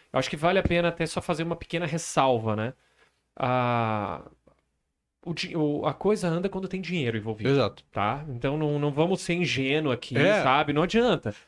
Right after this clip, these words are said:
Speaker 1: Porque assim, um clube, seja ele que, qual for,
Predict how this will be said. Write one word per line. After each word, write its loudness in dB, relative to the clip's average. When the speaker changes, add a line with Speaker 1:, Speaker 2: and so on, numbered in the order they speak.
Speaker 1:
Porque 2
assim, 2
um -2
clube, 4
seja 2
ele 2
que, -8
qual 2
for, 2